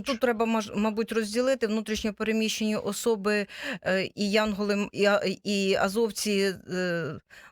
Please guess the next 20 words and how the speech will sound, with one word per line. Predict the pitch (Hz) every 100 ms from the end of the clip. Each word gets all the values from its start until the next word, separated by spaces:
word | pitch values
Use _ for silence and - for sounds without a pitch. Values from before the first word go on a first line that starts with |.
| -
вони | 185 196
поєднані, | 208 208 208 208 202 190
звісно, | 190 202 - 190
подіями. | - - 208 277 254 185 180 170 - - - 190
Але, | - 190 202 202
м, | 196 180 - 180 180
якщо | 180 175 185 - 226
взяти | 208 208 - 196
нашу | 196 190 -
виставку, | 185 196 - 175 180
яку | 165 180
відкриваємо | 180 - 175 170
сьогодні | 165 170 165 156
о | 147
чотирнадцятій, | - 170 170 165 165 170
"Азов. | 160 160 170 165 160
Ян-, | 165 165 160
Янголи, | 170 165 165 175
е, | 170 180
Маріуполя", | 170 175 214 233 196 185